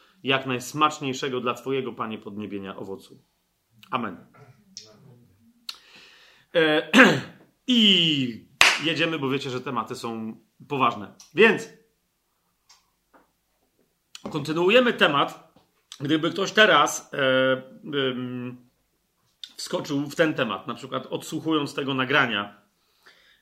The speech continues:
e, to przypominam, że to już jest które? Czwarte? Piąte z rzędu spotkanie poświęcone, czwarte poświęcone antychrystowi,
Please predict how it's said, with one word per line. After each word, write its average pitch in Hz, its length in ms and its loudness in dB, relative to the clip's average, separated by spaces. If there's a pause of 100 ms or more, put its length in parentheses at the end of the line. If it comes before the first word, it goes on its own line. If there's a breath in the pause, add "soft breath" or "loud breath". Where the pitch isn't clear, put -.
(160 soft breath)
e, 139 60 -4 (920)
to - 100 -14
przypominam, 165 520 -2
że 139 100 -2
to 170 100 -8
już 139 100 -4
jest - 460 -10
które? 135 280 -2
Czwarte? 175 560 -2 (420)
Piąte 220 540 -6
z - 460 -18
rzędu 165 300 -8
spotkanie 165 540 -6
poświęcone, 156 600 -10
czwarte 143 320 -2
poświęcone 131 480 -8
antychrystowi, 131 720 -6